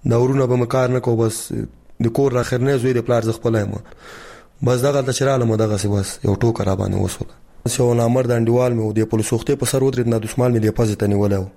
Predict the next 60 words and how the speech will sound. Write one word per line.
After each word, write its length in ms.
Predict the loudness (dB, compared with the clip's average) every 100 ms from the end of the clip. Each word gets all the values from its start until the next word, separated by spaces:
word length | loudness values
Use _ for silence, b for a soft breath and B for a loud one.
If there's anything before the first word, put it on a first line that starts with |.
| -4
بس 140 | -2 2
دې 80 | 0
انډیوال 280 | 2 2 2
مې 80 | 0
راته 180 | 2 2
ویل، 100 | 2
«اعتراض 300 | 2 0 2
وایي 180 | 2 0 0
تا 80 | 0
باندې 260 | 2 2 2
زه 60 | 0 0
چرسو 240 | 0 0
نه 80 | 0
ښه 120 | 0 0
شی 80 | 2
وڅکم.» 380 | 2 0 -2 -2 0
ما 80 |
له 160 | 2 2 0
چرسو 200 | 0 0
نه 80 | 0
ښه 140 | -2 0
شی 100 | 0
به 60 | 0
څښې؟ 300 | 0 0 0 -2 -12 -8
چې 80 | -2 2
ګورم، 280 | 2 2 2
بس 80 | 2
دا 100 | 0 0
شیشه 240 | -2 0
را 100 | 2
باندې 220 | 2 2 2
وڅکله، 360 | 2 0 0 0
بس 140 | 0 -2
په 40 | 0
هغې 120 | 2
ورځ 140 | 2 0
داسې 160 | -2 -2
وم 180 | 0 0
چې 120 | 0 0
بیخي 200 | 0 2
بس 140 | 2 0 -6 -16 -20 -8
ښه 100 | -4 0
ټیټ 240 | 2 2
وم، 240 | 2 2 0
ښه 140 | -2
چست 300 | -2 -2 0
وم. 240 | 2 2 2
ما 100 | 0
له 80 | 0
دغه 160 | 0 2
د 20 | 2
بس 80 | 2 2
ورځ 280 | 2 2 0
چرس 160 | 0 -4 0
پرېږده، 220 | 0 2
ما 80 | 0
له 60 | 2
دا 60 | 2
عمل 160 | 2 2
ونیسه. 380 | 2 0 -4